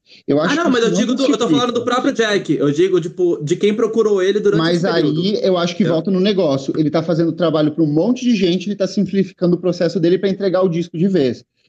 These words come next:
Speaker 1: Então aí eu acho que é ele que tá puxando, não é a questão da quarentena, é ele que tem, tá limando processos pra finalizar tudo o mais rápido possível.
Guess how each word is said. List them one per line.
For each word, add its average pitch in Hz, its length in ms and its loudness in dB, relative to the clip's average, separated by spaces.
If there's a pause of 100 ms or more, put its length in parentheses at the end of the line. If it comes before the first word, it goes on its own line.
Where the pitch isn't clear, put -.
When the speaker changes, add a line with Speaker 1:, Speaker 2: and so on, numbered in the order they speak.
Speaker 1:
Então 147 340 2
aí 156 140 2
eu 160 80 2
acho 165 160 -2
que 202 80 2
é - 20 4 (180)
ele 233 220 2
que - 80 -14
tá 208 140 -6
puxando, 196 420 -2
não 180 160 2
é 208 100 2
a 233 40 0
questão 233 280 -2
da 202 80 0
quarentena, 190 640 0 (260)
é 160 160 2
ele 165 180 2
que 220 100 -6
tem, 208 160 -4 (140)
tá 175 100 0
limando 196 580 2
processos 214 720 -2
pra 220 240 0
finalizar 220 560 0
tudo 214 180 -2
o - 20 0
mais 214 180 0
rápido 214 260 0
possível. 156 520 -2